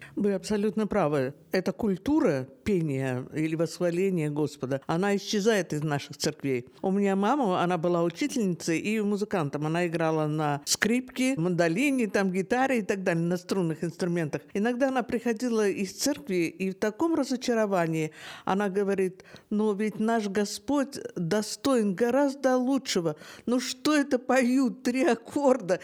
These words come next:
и повторяют по пять-шесть раз одни и те же слова?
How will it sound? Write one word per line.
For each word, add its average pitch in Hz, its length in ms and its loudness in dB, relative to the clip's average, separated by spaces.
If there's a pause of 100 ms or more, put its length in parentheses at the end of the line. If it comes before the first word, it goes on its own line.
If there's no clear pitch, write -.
(160)
и 240 100 0
повторяют 220 760 2
по 208 100 2
пять-шесть - 720 0
раз 262 240 2
одни 220 340 0
и 226 60 -2
те 226 200 2
же 220 100 -4
слова? 190 520 0